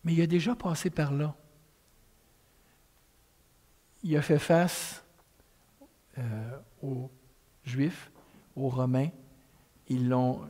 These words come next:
ils l'ont battu, ils l'ont flagellé, ils l'ont, euh, ils ont fait toutes sortes de choses. Je sais pas si vous avez vu le film La Passion du Christ. Tu sais, quand je lis la Bible, moi, c'est, ah, Jésus a été, euh,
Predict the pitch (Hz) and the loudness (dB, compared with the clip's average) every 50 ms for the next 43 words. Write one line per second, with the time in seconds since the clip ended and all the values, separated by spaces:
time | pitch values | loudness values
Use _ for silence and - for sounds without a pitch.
0 | - 202 151 135 131 131 127 123 123 139 131 127 - - - - 156 156 151 151 | -14 -14 -10 -6 -4 -2 -2 0 2 2 2 2 0 -4 -6 -2 0 0 0 0
1 | 143 131 120 120 117 113 117 117 - 190 - - 139 135 131 127 131 127 127 131 | 0 0 0 0 0 0 -2 -4 -8 -12 -8 -4 -4 -4 -2 -2 -2 0 0 2
2 | 135 135 135 135 131 123 113 110 110 113 110 - - - - - - - - - | 2 2 2 2 0 0 -2 -4 -4 -6 -8 -12 -16 -20 -20 -20 -20 -20 -18 -16
3 | 131 110 107 104 101 104 101 - - - - - _ _ _ _ _ _ _ - | -14 -14 -12 -12 -12 -14 -14 -16 -20 -20 -20 -20 _ _ _ _ _ _ _ -20
4 | _ _ _ _ _ - 147 131 - 156 - - 190 - - 202 180 156 143 131 | _ _ _ _ _ -12 -12 -10 -10 -10 -8 -10 -8 -6 -4 -4 -2 -2 -4 -4
5 | - 156 139 131 127 123 120 - - - - - - _ _ _ _ _ - - | -4 -4 -4 -4 -6 -8 -10 -14 -18 -20 -20 -20 -20 _ _ _ _ _ -20 -20
6 | - - - - - 339 330 - - 208 196 190 190 190 180 240 240 190 170 165 | -20 -20 -10 -2 0 0 2 4 6 6 8 8 8 6 4 4 4 4 4 4
7 | - 208 202 202 190 165 151 - 175 165 160 160 - 180 180 175 156 156 - - | 4 2 4 6 4 4 4 4 4 4 4 2 0 0 -2 -2 -2 -4 -4 -2
8 | 156 165 208 - - - - - _ _ _ _ _ _ _ _ _ _ - - | -2 -2 -2 -4 -8 -18 -20 -20 _ _ _ _ _ _ _ _ _ _ -20 -20
9 | - - - 311 - 269 214 196 262 240 208 175 165 277 254 180 170 190 214 214 | -6 -4 0 4 6 6 6 8 8 10 10 10 8 8 4 4 4 4 2 2
10 | - 165 156 - - - - - - 123 131 135 139 151 156 151 185 208 160 143 | 2 0 0 0 -4 -16 -10 -2 2 4 4 4 6 4 4 4 4 4 2 2
11 | 143 - 147 139 - 156 147 143 135 131 123 117 117 | 2 0 -2 -2 -2 -2 -2 0 2 2 2 2 0